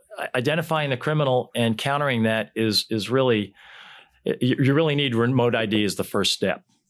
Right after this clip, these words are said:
So a lot rides on this, not only for those security purposes, but remote I D is also an enabler.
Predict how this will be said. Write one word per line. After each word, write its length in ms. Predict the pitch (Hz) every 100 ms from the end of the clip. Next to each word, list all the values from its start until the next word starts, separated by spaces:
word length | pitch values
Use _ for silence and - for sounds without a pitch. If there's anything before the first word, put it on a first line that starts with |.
| - - - -
So 260 | - 120
a 20 | 131
lot 200 | 165 143
rides 320 | 135 135 113
on 160 | 104
this, 400 | 92 - - - -
not 240 | 101 117 147
only 220 | 147 143
for 220 | 131 123
those 260 | 120 117 -
security 520 | - 165 165 113 - _ _ -
purposes, 380 | 107 - 113 101
but 200 | 123 120
remote 280 | 120 127
I 120 | 123 117
D 240 | 110 120
is 140 | 101 113
also 300 | 110 - 101
an 60 |
enabler. 460 | 101 101 101 92